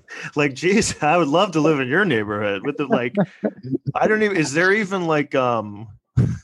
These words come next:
what is racial about that? I didn't even, I didn't even figure that into that.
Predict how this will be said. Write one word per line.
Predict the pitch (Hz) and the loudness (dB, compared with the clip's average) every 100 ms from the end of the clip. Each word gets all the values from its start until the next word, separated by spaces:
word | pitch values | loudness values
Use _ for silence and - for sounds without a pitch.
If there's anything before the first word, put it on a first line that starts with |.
| _ _ _ _ _ _ _ _ | _ _ _ _ _ _ _ _
what | 131 - 143 214 | -16 -8 0 2
is | 226 156 | 2 2
racial | 160 262 190 139 98 | 2 4 4 2 -2
about | 87 69 - | -4 -8 -6
that? | 85 - | -6 -2
I | 147 | 0
didn't | 208 | 0
even, | 196 180 156 | 2 0 2
I | 185 | 2
didn't | 208 | 2
even | 190 170 | 2 -2
figure | - 185 180 | -2 2 2
that | 165 156 | 2 2
into | 220 311 98 | 0 0 -2
that. | 80 62 - | -4 -12 -18